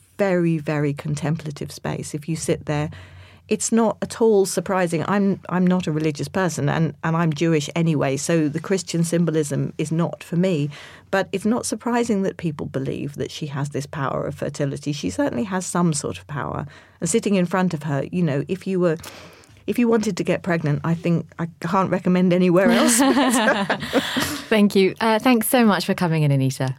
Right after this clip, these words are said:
Speaker 1: That's a pleasure.
Speaker 2: Today we were talking about Piero della Francesca's Madonna del Parto, a fresco which was painted between fourteen fifty and fourteen sixty. Italian Renaissance painter Piero della Francesca was born around fourteen fifteen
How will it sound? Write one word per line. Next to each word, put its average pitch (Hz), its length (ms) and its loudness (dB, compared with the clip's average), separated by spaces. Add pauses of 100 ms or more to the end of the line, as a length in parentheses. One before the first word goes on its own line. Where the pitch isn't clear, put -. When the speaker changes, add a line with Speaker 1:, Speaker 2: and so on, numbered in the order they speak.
Speaker 1:
That's - 300 0
a 254 40 -6
pleasure. - 500 -4 (560)
Speaker 2:
Today 277 340 4
we 294 80 4
were 285 100 2
talking 226 360 2
about 175 300 0
Piero 214 380 4
della 190 200 2
Francesca's 160 600 -2
Madonna 160 320 2
del 147 160 0
Parto, 135 460 -2 (400)
a 165 80 0
fresco 254 460 2
which 175 180 -2
was 190 100 -4
painted 175 380 0
between 165 300 -2
fourteen 240 360 0
fifty 147 420 -4
and 156 140 -2
fourteen 147 360 -2
sixty. 127 500 -6 (840)
Italian 277 380 2
Renaissance 214 400 2
painter 156 360 0
Piero 165 320 0
della 156 200 -2
Francesca 127 640 -4
was 160 160 -6
born 180 240 0
around 175 200 0
fourteen 214 440 0
fifteen 135 540 -4